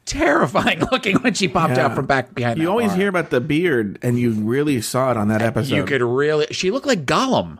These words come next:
Speaker 2: Yeah.
Speaker 1: She
Speaker 2: There's
Speaker 1: just,
Speaker 2: also, I guess
Speaker 1: it was not a
Speaker 2: we
Speaker 1: good
Speaker 2: can
Speaker 1: look.
Speaker 2: talk about this now 'cause, uh, Untucked is obviously focused on the fight. Is, <sighs> like, I like Willem is a, as sort of like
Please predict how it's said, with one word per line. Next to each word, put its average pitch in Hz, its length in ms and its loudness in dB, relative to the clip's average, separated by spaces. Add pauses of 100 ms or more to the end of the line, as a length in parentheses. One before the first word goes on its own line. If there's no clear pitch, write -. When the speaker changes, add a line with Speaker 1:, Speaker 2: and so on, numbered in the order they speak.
Speaker 2:
Yeah. 123 420 2 (480)
Speaker 1:
She - 180 -6
Speaker 2:
There's 294 140 2
Speaker 1:
just, 330 120 0
Speaker 2:
also, 392 340 2
I 233 80 2
guess 277 180 0
Speaker 1:
it - 80 -12
was 117 160 -2
not 127 240 2
a 160 60 4
Speaker 2:
we - 60 2
Speaker 1:
good - 40 0
Speaker 2:
can 370 100 2
Speaker 1:
look. - 60 0
Speaker 2:
talk 311 100 0
about 226 200 2
this 165 140 2
now 151 180 4
'cause, 135 180 0 (140)
uh, 90 120 0 (160)
Untucked 165 420 0
is 135 60 2
obviously 131 360 0
focused 120 320 -2
on 107 80 0
the 104 80 0
fight. 104 360 0 (480)
Is, 214 580 2 (1120)
<sighs> - 720 -12
like, 214 260 -2
I 226 120 2
like 240 440 0
Willem 220 760 2
is 180 180 2
a, 165 220 0
as 156 380 2
sort 208 240 0
of 196 100 2
like 156 240 0